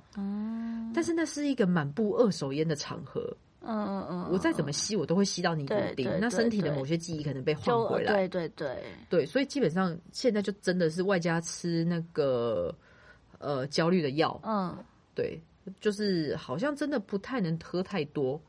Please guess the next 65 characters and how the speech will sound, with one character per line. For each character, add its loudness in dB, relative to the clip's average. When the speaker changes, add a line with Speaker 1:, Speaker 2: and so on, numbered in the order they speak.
Speaker 1:
嗯， -2
嗯， 0
嗯。 -2
Speaker 2:
所 2
以 2
就 2
现 0
在 2
就 2
变 2
成 0
一 0
个 2
超 0
健 4
康 0
的 2
人 -2
生， -2
就 0
是 2
酒， 4
Speaker 1:
那 4
蛮 -2
好 4
的。 -6
Speaker 2:
酒 4
也 2
不 0
能 2
喝 4
多， 4
烟 2
也 -2
不 -4
能 -4
抽。 -4
Speaker 1:
嗯， -2
嗯。 -4
Speaker 2:
对， -2
那 0
怎 -10
么 -10
办？ -6
Speaker 1:
<laughs> -14
也， 4
也 4
不 -4
会 0
啊， 4
这 2
样 2
也 0
是 -4
还 4
蛮 -6
健 -8
康 -12
的 -10
啊。 -12
Speaker 2:
是 -10
的。 0
Speaker 1:
哎， 2
不 -4
过 6